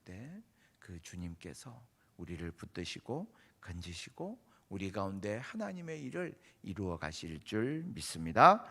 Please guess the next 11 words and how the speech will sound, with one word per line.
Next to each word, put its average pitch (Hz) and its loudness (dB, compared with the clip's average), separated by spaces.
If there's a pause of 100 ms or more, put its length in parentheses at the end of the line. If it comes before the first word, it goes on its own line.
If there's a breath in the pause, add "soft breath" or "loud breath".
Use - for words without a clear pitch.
(300 loud breath)
이 95 -10
시간에요, 123 6
이 143 2
고백 156 2
가지고 139 2
함께 131 2
찬양하려고 113 0
하는데 95 4 (260 loud breath)
우리 82 -6
시선이라는 82 4
찬양 85 -2